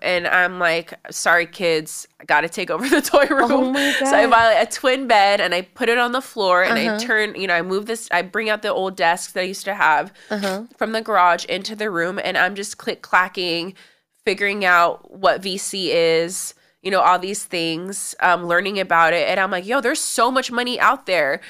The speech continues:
Speaker 1: And I'm like, "I see it." There, you know, I'm targeting the fastest growing demographic.
Speaker 2: Mm-hmm.
Speaker 1: You know, th-,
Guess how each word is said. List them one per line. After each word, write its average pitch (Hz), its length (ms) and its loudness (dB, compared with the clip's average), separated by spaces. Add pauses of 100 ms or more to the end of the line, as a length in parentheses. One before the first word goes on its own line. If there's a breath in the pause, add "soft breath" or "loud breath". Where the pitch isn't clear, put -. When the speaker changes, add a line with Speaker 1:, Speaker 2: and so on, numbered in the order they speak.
(200 loud breath)
Speaker 1:
And 233 140 2
I'm 247 120 0
like, 240 180 0
"I 226 100 0
see 294 300 -4
it." 185 100 -2
There, 202 140 -4
you 240 160 -6
know, 214 180 -2
I'm 214 160 0
targeting 247 580 -4
the 233 120 -8
fastest 226 500 0
growing 247 240 -4
demographic. 208 880 0
Speaker 2:
Mm-hmm. 196 440 -6
Speaker 1:
You 226 100 -4
know, 190 380 0
th-, - 180 -18